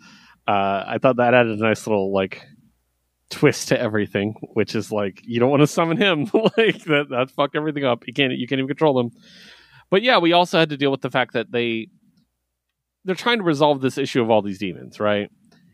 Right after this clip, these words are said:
And they have to be creative with how to resolve it. And I really like the,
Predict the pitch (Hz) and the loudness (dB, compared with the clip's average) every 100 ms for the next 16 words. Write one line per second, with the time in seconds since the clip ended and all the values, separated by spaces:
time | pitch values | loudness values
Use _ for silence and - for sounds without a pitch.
0 | _ - 139 131 123 117 113 110 _ _ | _ -4 2 4 4 2 -2 -6 _ _
1 | _ _ _ _ - 156 180 185 156 143 | _ _ _ _ -6 0 2 2 2 2
2 | - - 123 104 90 - 104 95 90 92 | 0 0 2 2 0 -4 -2 -2 -4 -6
3 | 80 76 - - _ 131 135 170 180 151 | -8 -8 -12 -16 _ -4 -2 2 4 4
4 | 131 - 120 | 2 0 -2